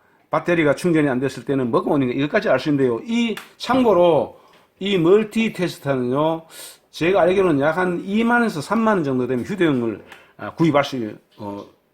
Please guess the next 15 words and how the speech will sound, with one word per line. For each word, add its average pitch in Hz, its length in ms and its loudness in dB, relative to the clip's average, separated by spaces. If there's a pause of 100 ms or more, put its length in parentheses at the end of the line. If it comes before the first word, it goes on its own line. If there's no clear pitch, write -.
(140)
있을 175 180 -12
것 135 120 -4
같아요. 120 680 -2
예, 90 180 -14
참고하시기 110 560 -6
바랍니다. 101 800 -4 (800)
좀 156 240 0
전과 208 280 4
반대로 147 760 0
배터리를 185 480 0
교환한 160 320 2
지 - 80 -4
얼마 143 220 2
되지 151 200 -2
않아서, 156 600 0